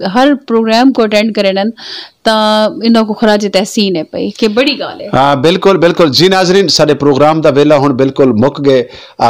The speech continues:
Speaker 2: ਆਖਰੀ ਪੈਗਾਮ ਔਰ ਉਹ ਤੋਂ ਬਾਅਦ, ਅ, ਮੈਡਮ ਰਾਫੀਆ ਮਲਿਕ ਸਾਹਿਬਾ ਕੋਲ ਵੀ ਇਜਾਜ਼ਤ ਚਾਹਸੂ, ਨਾਜ਼ਰੀਨ ਤੁਹਾਡੇ ਕੋਲ ਵੀ ਇਜਾਜ਼ਤ ਚਾਹਸੂ। ਔਰ ਅਗਰ ਸਾਡੀ ਪ੍ਰੋਗਰਾਮ ਦੇ ਦੌਰਾਨ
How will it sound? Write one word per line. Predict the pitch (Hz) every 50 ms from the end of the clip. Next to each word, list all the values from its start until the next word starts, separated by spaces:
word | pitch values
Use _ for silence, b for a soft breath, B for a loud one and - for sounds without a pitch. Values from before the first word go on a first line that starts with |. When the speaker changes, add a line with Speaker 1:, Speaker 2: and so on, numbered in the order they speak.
| 120 120
Speaker 2:
ਆਖਰੀ | - - 123 139 147 - - 147 147 135
ਪੈਗਾਮ | - 135 123 123 107 123 131 131 131 120 107 B B B B -
ਔਰ | 104 107 113
ਉਹ | 120 123 110
ਤੋਂ | 117
ਬਾਅਦ, | 110 113 113 113 110 101
ਅ, | 107 107 107 104 101 95
ਮੈਡਮ | 104 110 107 113 113 107
ਰਾਫੀਆ | 104 107 104 - 120 113
ਮਲਿਕ | 104 110 113 120 117
ਸਾਹਿਬਾ | - - 127 120 123 117
ਕੋਲ | - 131 123 123
ਵੀ | 123
ਇਜਾਜ਼ਤ | 117 107 117 117 113 110
ਚਾਹਸੂ, | - 113 104 - 117 104
ਨਾਜ਼ਰੀਨ | 104 104 98 107 107 104
ਤੁਹਾਡੇ | - 110 107 110
ਕੋਲ | 110 113
ਵੀ | 110 110
ਇਜਾਜ਼ਤ | 107 107 104 101
ਚਾਹਸੂ। | - 110 104 - - 113
ਔਰ | 107 110 110
ਅਗਰ | 104 120 113
ਸਾਡੀ | - 139 120 123 127
ਪ੍ਰੋਗਰਾਮ | 120 120 117 110 104 110 113 120 120 120
ਦੇ | 117
ਦੌਰਾਨ | 110 101 110 110 113 110